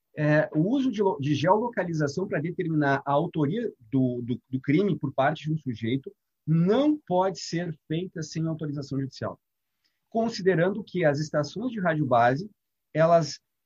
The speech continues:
é, armazenam informações de particulares e elas próprias são entidades particulares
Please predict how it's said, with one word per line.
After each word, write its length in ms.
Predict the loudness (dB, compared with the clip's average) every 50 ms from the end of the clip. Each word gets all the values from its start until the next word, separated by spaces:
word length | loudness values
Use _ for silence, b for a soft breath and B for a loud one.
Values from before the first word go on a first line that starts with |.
| _ _ -4
é, 180 | -2 -2 0 2
armazenam 1000 | 2 2 4 4 2 2 2 2 0 0 0 0 2 2 2 4 2 2 0 -2 -8 _ _ _ _ _ _ _ _ _ _ _ _ _ _ 0
informações 640 | 0 2 2 2 2 2 2 2 0 0 0 -2
de 60 | -2 0
particulares 640 | -2 -2 -2 -4 -6 -2 2 4 4 4 2 2
e 100 | 0 2
elas 300 | 2 2 2 0 -4 -8
próprias 720 | -10 _ -2 2 2 2 2 0 -2 -4 -4 -4 -4 -6
são 320 | -4 0 0 0 0 -2 -4 -4
entidades 540 | -4 -4 -2 -2 -2 2 2 2 2 2 0
particulares 680 | 0 0 0 0 -2 -4 0 2 4 4 2 0 -2